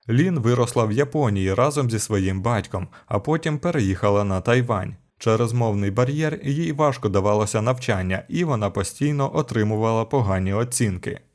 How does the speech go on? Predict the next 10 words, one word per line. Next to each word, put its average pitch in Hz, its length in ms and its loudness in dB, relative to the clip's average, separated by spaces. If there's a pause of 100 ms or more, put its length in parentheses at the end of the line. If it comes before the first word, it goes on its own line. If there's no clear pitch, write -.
(320)
Її 104 320 2
батько 143 440 0
був 156 260 0
зайнятий 113 480 2
на 117 140 2
роботі 135 440 0
і 131 300 0
рідко 139 320 -2
бував 98 420 0
удома, 117 540 0